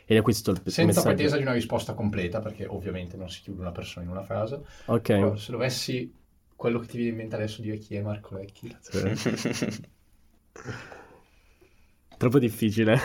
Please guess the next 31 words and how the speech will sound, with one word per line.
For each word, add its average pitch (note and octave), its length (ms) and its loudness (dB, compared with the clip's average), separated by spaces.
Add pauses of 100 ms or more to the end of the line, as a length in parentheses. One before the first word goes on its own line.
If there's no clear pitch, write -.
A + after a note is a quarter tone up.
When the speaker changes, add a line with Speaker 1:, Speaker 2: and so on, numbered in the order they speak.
Speaker 2:
Troppo A#3+ 200 8
difficile. A3+ 540 0 (160)
Speaker 1:
<laughs> - 60 -20
Non A#2+ 120 8
Speaker 3:
Sì. - 20 4
Speaker 1:
saprei A#2+ 280 6
incasellarmi, G#2+ 880 6
onestamente. G#2+ 840 4 (380)
Però C#3 520 8
in C3+ 100 8
questo C#3 320 6
momento B2+ 800 10
direi A2 420 6
che A2+ 120 0
ho G2+ 80 0
tanta A2+ 280 6
voglia G#2 200 6
di G2+ 80 6
fare G2+ 180 2
imprenditoria G2+ 760 6 (420)
e - 80 2
ho G#2+ 40 6
tanta A2 240 4
voglia G#2+ 260 8
di G2+ 240 4
creare G#2 240 6
un G2+ 80 8
impatto G2 320 2
positivo F2+ 920 0
sulle F2 200 0
persone. - 480 -6